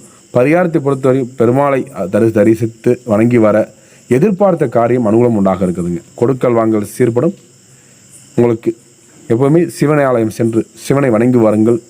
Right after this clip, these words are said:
"தென்னாடுடைய சிவனை போற்றி, எந்நாட்டவருக்கும் இறைவா போற்றி போற்றி" என்று சொல்லி வாருங்கள்.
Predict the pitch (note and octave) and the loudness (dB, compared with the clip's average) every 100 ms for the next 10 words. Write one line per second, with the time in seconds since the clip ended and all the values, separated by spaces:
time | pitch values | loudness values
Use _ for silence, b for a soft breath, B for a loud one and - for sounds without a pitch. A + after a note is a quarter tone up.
0 | - - A2+ C3 C3 A#2 A2+ - B2 B2+ | -14 -2 0 2 2 2 0 0 0 2
1 | A#2 A2+ - G#2 A#2 B2 G#2+ G#2+ G2+ G2 | 0 -2 0 2 2 0 -2 -2 -2 0
2 | G2 G#2 A2+ A2 G2 A2+ - G#2 G2 G2+ | 2 4 2 2 0 -4 -4 -4 -2 0
3 | F#2+ F#2 G#2+ G#2 G2 F#2+ F2+ | 0 2 2 2 0 0 -4